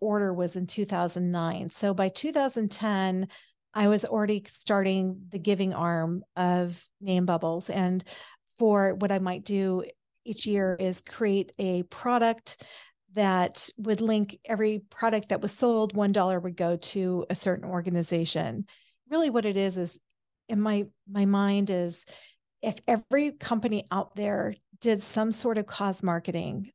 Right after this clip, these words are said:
um, and there's some years where it's did more difficult than others. Everybody out there did something like this, it would make a huge impact in the world. So it really meant a lot to me, um,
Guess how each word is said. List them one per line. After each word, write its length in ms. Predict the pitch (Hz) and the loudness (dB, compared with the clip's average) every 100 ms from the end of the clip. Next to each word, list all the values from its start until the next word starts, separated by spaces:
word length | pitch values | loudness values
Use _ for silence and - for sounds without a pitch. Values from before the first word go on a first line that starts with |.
| _ | _
um, 500 | 208 196 185 185 185 190 - _ _ - | -2 2 2 2 0 -4 -18 _ _ -4
and 140 | 254 | 0
there's 180 | 285 277 | 2 0
some 260 | - 277 269 | -2 -2 0
years 320 | 240 226 202 | 0 0 0
where 140 | 196 | -2
it's 240 | 190 - - _ - | -2 -6 -20 _ -6
did 140 | 220 | 0
more 180 | 196 202 | 2 2
difficult 440 | 190 - - 175 | -2 -10 -8 -8
than 100 | 202 | -6
others. 680 | - 180 170 - - 226 - - _ | -4 -4 -4 -6 -8 -6 -8 -12 _
Everybody 400 | 262 247 262 247 | -2 0 0 0
out 120 | 208 | -2
there 400 | 208 185 175 175 - _ | -2 -2 0 -4 -8 _
did 180 | - 202 | -4 -4
something 540 | 196 - 202 220 208 196 | -4 -4 -2 0 0 0
like 260 | 180 170 | 0 -2
this, 480 | 175 165 170 - - - _ _ _ _ _ | -4 -4 -2 -4 -6 -10 _ _ _ _ _
it 100 | 247 | 0
would 180 | 214 208 | 2 2
make 240 | 208 202 | 2 0
a 40 | 190 | -4
huge 340 | - - 180 | -6 -8 -2
impact 400 | 175 175 170 - | -2 -2 -6 -8
in 80 | 196 | -8
the 60 | |
world. 380 | - 113 - - | -4 -4 -4 -8
So 540 | - - 208 190 185 202 - - _ _ _ | -6 0 4 4 2 -2 -14 -20 _ _ _
it 160 | 233 202 - _ _ | -4 -4 -8 _ _
really 240 | 254 269 | 2 4
meant 300 | 226 214 208 | 4 2 0
a 60 | 190 | -2
lot 380 | 185 165 - - | -2 -2 -4 -6
to 140 | - | -6
me, 440 | 269 285 294 311 - _ | -4 -4 -6 -12 -20 _
um, 540 | 208 208 190 185 185 | -4 0 0 0 -2